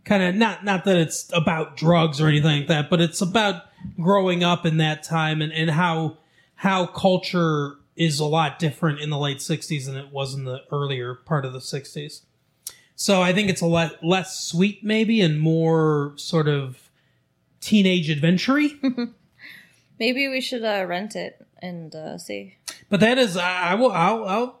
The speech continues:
Speaker 1: I'll tell people to check it out. It's a decent one, I think.
Speaker 2: Yeah, well, I haven't seen it, so I'm
Speaker 1: I know
Speaker 2: thinking we
Speaker 1: you
Speaker 2: should
Speaker 1: haven't
Speaker 2: rent
Speaker 1: seen
Speaker 2: it.
Speaker 1: it. Anyway, so that is our show for the week. Join us next week for more Massive Late Fee, and as always, tell a friend, send these tapes to some people,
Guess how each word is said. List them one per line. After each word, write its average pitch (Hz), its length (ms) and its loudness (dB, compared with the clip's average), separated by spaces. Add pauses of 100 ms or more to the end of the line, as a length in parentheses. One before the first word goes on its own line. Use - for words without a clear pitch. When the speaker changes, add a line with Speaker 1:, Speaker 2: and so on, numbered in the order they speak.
(120)
Speaker 1:
I'll 214 260 -4
tell 247 200 -2
people 202 260 -4
to 156 60 -10
check 175 260 -2
it 151 80 -2
out. 196 300 -4 (320)
It's - 140 -18
a 208 40 -12
decent 180 360 -4
one, 185 140 -6
I 180 120 -2
think. 202 320 -8 (400)
Speaker 2:
Yeah, 233 300 -2
well, 233 140 -2
I 185 160 2
haven't 269 440 -4
seen 254 180 -4
it, 170 160 -6
so 202 100 -8
I'm 190 80 -8
Speaker 1:
I 185 120 0
know 214 120 4
Speaker 2:
thinking - 0 -
we 196 80 4
Speaker 1:
you 160 40 2
Speaker 2:
should 143 80 0
Speaker 1:
haven't 131 120 -4
Speaker 2:
rent 214 160 -2
Speaker 1:
seen 160 140 -4
Speaker 2:
it. 160 140 -10 (520)
Speaker 1:
it. - 20 -16 (400)
Anyway, 247 280 0
so 214 140 -8
that 233 180 0
is 180 140 -4
our 196 220 0
show 202 420 -2
for 196 540 -8
the 151 400 -4
week. 277 440 -2 (280)
Join 208 240 -2
us 180 180 0
next 180 300 -4
week 226 200 -6
for 175 120 -8
more 156 220 -4
Massive 160 380 -2
Late 170 320 -4
Fee, 208 300 -6 (140)
and 165 160 -6
as 165 320 -4
always, 175 440 0
tell 165 200 -6
a 147 40 -10
friend, 196 460 -6
send 180 200 -4
these 160 180 -6
tapes 220 400 -6
to 180 80 -10
some 185 220 -8
people, 226 680 -4